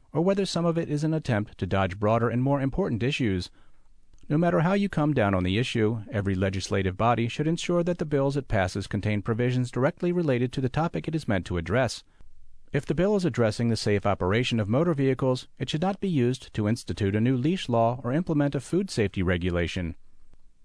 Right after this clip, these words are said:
Brian Barreau is best known for his work as an engineer involved in the field of communications, but he was also an English literature major, and when we need someone to combine issues of the heart and issues of the head,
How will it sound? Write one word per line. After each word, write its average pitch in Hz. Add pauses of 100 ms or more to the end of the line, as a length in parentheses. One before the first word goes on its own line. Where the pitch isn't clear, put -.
(340)
Brian 208
Barreau 117
is 117
best 107
known 92
for 101
his 98
work 127
as 135
an 131
engineer 165
involved 135
in 127
the 127
field 101
of 101
communications, 101 (200)
but 95
he 95
was 87
also 104
an 98
English 165
literature 139
major, 87 (240)
and 92
when 92
we 92
need 104
someone 101
to 107
combine 127
issues 151
of 127
the 135
heart 165
and 131
issues 135
of 90
the 85
head, 117